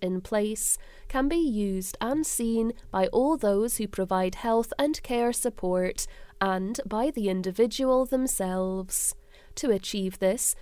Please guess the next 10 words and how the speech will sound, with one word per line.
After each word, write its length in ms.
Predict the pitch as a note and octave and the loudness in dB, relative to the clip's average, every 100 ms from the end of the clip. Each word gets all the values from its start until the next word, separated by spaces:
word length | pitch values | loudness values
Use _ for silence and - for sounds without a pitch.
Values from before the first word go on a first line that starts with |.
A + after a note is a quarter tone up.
| - | -4
we 120 | G#3+ | -2
will 180 | F#3+ F#3 | 2 2
look 320 | F#3+ A3+ - | 2 0 -2
to 180 | - G3 | -6 -2
introduce 640 | F#3+ F#3+ G#3 F#3+ G3 F#3+ - | 0 -2 -4 -2 -2 -2 -2
legislation 1040 | G#3 G#3 G#3+ D#4+ - G#3 G#3+ - A3 G#3+ A#3 - - | -2 -2 -2 -4 0 0 0 0 0 0 -4 -10 -10
to 120 | - | -4
require 580 | A3+ G#3 - F#3 F#3 F#3 | -2 -2 -2 0 2 2
all 300 | - A#3 E4 | 2 2 0
primary 760 | - G#3 F#3 F#3 F#3 F#3 G#3+ | -2 -2 0 0 0 -2 -6